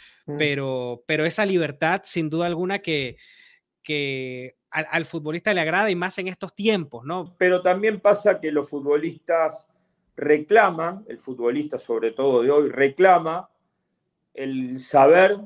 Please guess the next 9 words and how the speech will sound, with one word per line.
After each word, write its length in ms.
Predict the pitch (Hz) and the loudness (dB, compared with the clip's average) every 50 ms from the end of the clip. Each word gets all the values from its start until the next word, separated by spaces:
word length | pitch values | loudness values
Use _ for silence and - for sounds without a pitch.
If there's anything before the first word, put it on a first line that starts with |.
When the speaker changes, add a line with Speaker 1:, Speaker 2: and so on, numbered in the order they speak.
| - _ _ _ _ _ | -18 _ _ _ _ _
Speaker 1:
a 160 | - 143 127 | -6 -4 -4
qué 120 | 127 143 139 | 0 0 0
vamos 320 | 139 127 127 113 - - | 0 0 -4 -8 -14 -16
a 20 | 98 | -20
jugar. 340 | _ - - - _ _ _ _ _ _ _ _ _ _ _ _ _ _ _ _ _ - | _ -18 -20 -20 _ _ _ _ _ _ _ _ _ _ _ _ _ _ _ _ _ -14
Speaker 2:
Ya. 300 | 139 135 135 - - _ _ _ _ _ _ _ _ _ _ - | -10 -10 -10 -10 -12 _ _ _ _ _ _ _ _ _ _ -10
Speaker 1:
Es 80 | 113 | -8
decir, 440 | 117 117 - - 127 120 117 110 - _ _ _ _ _ _ - | -8 -8 -6 -4 -4 -4 -4 -6 -12 _ _ _ _ _ _ -6
em, 640 | 117 113 117 120 117 113 113 107 104 101 98 104 104 | 0 4 4 4 4 2 0 -6 -8 -14 -14 -16 -20